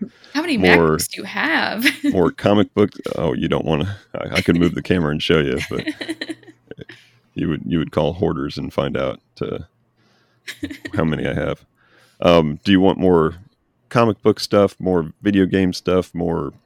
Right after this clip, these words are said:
Speaker 2: you know, technology stuff, more product reviews? What, what do you want out of us? So put that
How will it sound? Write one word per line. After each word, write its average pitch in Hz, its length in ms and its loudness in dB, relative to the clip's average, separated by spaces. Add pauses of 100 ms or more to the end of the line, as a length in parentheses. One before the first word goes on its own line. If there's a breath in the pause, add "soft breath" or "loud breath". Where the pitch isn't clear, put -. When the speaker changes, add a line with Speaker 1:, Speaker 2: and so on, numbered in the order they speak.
(140)
Speaker 2:
you 82 80 -8
know, - 120 -8
technology 80 600 -6
stuff, - 300 -6
more 71 120 -6
product 82 340 -4
reviews? 80 440 -6 (320 soft breath)
What, 101 260 4
what 101 160 2
do 92 60 -2
you 90 80 2
want 90 240 0
out 78 140 -2
of - 140 -8
us? - 440 0 (260)
So - 160 -2
put - 300 -2
that 90 260 2